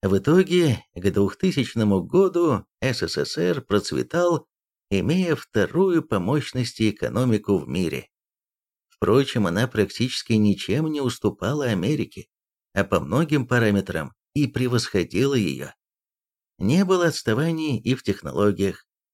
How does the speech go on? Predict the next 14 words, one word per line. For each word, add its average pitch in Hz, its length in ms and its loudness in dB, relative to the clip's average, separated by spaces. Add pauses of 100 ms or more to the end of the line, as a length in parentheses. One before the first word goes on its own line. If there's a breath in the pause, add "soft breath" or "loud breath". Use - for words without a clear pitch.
(240)
Зная, 127 580 -2
к - 80 -14
чему 110 320 0
это 107 240 0
может 107 380 0
привести, 95 720 -2 (400)
а 104 100 2
также 156 440 -2
что 143 300 -2
именно 113 640 2
нам 95 220 0
нужно, 78 560 -4 (600)
я 147 340 -2
предпринял 143 760 -2